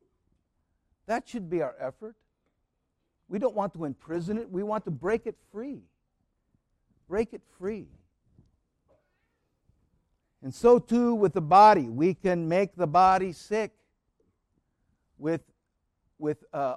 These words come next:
overindulgence, with a lack of self-control.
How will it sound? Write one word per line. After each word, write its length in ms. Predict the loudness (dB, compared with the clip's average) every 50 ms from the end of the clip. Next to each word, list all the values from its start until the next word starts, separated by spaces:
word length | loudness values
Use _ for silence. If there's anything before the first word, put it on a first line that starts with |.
| -4
overindulgence, 1040 | 0 2 2 2 2 2 -2 -2 0 2 2 4 4 4 2 0 -4 -10 -12 -14 -12
with 100 | -8 -8
a 40 | -4
lack 360 | 0 2 2 2 2 0 -2
of 120 | -8 -12
self-control. 880 | -6 -2 -2 -2 -2 -4 -8 -14 -16 -14 -10 -8 -6 -6 -6 -8 -12